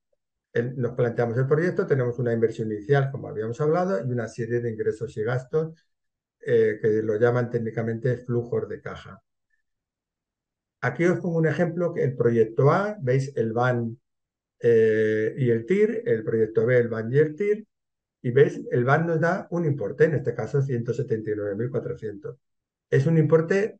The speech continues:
es decir, que con esta inversión voy a ganar en este caso, pero en otros casos me sale negativo.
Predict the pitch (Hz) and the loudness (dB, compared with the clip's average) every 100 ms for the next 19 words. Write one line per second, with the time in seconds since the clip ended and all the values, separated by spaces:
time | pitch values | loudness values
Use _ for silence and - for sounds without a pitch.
0 | _ 143 123 135 127 127 120 123 139 175 | _ 2 2 2 0 0 0 2 2 0
1 | 170 165 180 180 - 131 135 139 147 165 | -2 -2 -2 -4 -2 2 6 6 4 2
2 | 196 - _ _ _ 139 123 - 147 208 | 0 -4 _ _ _ 2 2 -2 -2 -2
3 | 180 - - - 113 110 110 123 143 135 | -2 -10 -14 -6 -4 -2 -2 -2 -2 -4
4 | 180 220 - 143 117 - 123 131 120 110 | -4 -8 -10 -6 -4 0 2 2 0 -2
5 | 151 151 - - | 0 0 0 -4